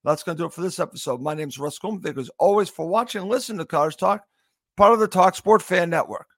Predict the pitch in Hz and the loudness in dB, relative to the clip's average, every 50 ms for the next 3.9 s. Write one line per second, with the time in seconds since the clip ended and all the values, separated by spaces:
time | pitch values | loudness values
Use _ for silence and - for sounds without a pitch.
0 | _ _ _ _ _ _ _ _ _ _ _ _ _ _ _ _ _ _ _ _ | _ _ _ _ _ _ _ _ _ _ _ _ _ _ _ _ _ _ _ _
1 | _ _ _ _ _ _ _ _ _ _ - - - - 170 165 - - 180 165 | _ _ _ _ _ _ _ _ _ _ -18 -14 -10 -8 -8 -8 -8 -8 -8 -6
2 | 165 170 175 180 185 175 165 - - 180 180 185 185 165 120 - _ _ _ _ | -6 -6 -6 -6 -6 -6 -8 -8 -12 -12 -10 -10 -8 -10 -10 -12 _ _ _ _
3 | _ _ _ _ _ _ _ _ _ _ _ _ _ - 151 147 143 | _ _ _ _ _ _ _ _ _ _ _ _ _ -12 -10 -10 -10